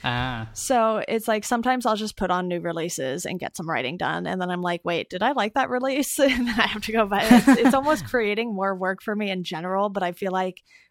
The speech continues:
Speaker 2: my writing would take longer if I was sitting here in silence.
Speaker 1: Yeah, I try to, like, the first listen of records, just do it while I'm doing something else so I can see, like, how do I like it in the background, and then focus on it a little bit after that. So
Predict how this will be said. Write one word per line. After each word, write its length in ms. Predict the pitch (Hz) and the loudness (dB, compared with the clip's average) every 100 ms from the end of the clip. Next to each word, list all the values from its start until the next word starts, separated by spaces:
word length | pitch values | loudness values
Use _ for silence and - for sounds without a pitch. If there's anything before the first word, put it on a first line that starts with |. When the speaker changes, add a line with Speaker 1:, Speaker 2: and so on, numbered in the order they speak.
| - | -6
Speaker 2:
my 180 | 190 190 | -2 0
writing 360 | 185 180 190 | 0 0 -2
would 140 | 180 175 | -4 -2
take 220 | 185 175 | -4 -2
longer 300 | 170 175 175 | -4 -2 -4
if 120 | 175 | -2
I 180 | 175 175 - _ - | -4 -6 -10 _ -6
was 220 | 190 190 | -4 -2
sitting 260 | - 170 | -4 -4
here 200 | 175 180 | -4 -4
in 120 | 170 175 | -6 -6
silence. 640 | - - 53 - - - _ _ _ _ - | -8 -8 -8 -10 -12 -16 _ _ _ _ 0
Speaker 1:
Yeah, 340 | 147 151 147 | 2 2 0
I 80 | 147 | -4
try 220 | - 196 | -4 -2
to, 140 | 175 147 | 0 0
like, 220 | 127 - | -2 -2
the 100 | 127 | -6
first 400 | - 135 135 - | -2 -4 -4 -4
listen 260 | 123 - 120 | -6 -6 -6
of 120 | 113 | -4
records, 600 | 113 110 113 117 - - - | -6 -6 -6 -8 -10 -18 -8
just 240 | 127 117 | -6 -4
do 140 | 127 113 | -4 -2
it 40 | |
while 140 | 113 117 | -2 -2
I'm 100 | 113 | -4
doing 140 | 113 | -4
something 280 | 113 117 113 | -6 -6 -6
else 200 | 113 110 | -6 -4
so 80 | 113 | -6
I 80 | 110 | -4
can 160 | 113 | -6
see, 200 | 107 113 | -6 -6
like, 160 | 113 113 | -8 -8
how 180 | - 110 | -6 -6
do 60 | |
I 80 | 110 | -4
like 180 | 120 123 | -6 -6
it 60 | 143 | -6
in 80 | |
the 60 | 147 | -4
background, 420 | 147 147 120 117 | -4 -4 -6 -6
and 100 | 113 | -6
then 80 | 117 | -8
focus 380 | 113 113 117 - | -6 -8 -8 -10
on 160 | - 65 | -8 -10
it 160 | 67 | -10
a 80 | - | -8
little 180 | 67 65 | -6 -6
bit 100 | 57 | -6
after 220 | - - | -8 -8
that. 320 | 62 62 - - | -10 -10 -12 -14
So 260 | - 139 | -12 -12